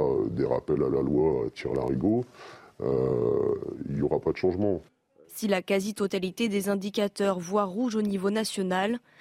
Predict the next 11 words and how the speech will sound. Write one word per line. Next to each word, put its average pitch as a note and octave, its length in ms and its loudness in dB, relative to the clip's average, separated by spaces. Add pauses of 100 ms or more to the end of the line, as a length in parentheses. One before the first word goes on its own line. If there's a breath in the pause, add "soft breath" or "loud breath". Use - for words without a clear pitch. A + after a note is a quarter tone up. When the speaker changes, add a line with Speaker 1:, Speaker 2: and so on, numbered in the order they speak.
(140 loud breath)
Speaker 2:
c'est - 300 0
en A3+ 120 4
Île-de-France A3 760 0
que B3+ 100 0
la A3+ 220 2
plupart A#3 400 -2
des G3+ 180 0
infractions G3+ 560 -2
sont G3+ 380 -4
en G3+ 80 0
hausse. - 500 -6